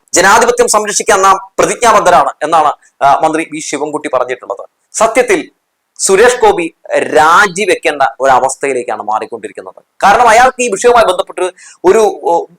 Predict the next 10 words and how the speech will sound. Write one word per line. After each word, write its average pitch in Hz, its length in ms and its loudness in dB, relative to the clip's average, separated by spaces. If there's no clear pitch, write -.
പ്രതികരണവുമില്ല. 208 800 2
ഈ 214 120 0
വരുന്ന, 220 340 2
പുറത്തേക്ക് 226 460 2
വരുന്ന, 202 280 2
ആ, 165 60 4
വാർത്തകൾ, 170 840 2
ആരോപണങ്ങൾ 190 680 2
തെറ്റാണെന്ന് 208 420 2
അദ്ദേഹത്തിന് 190 360 -2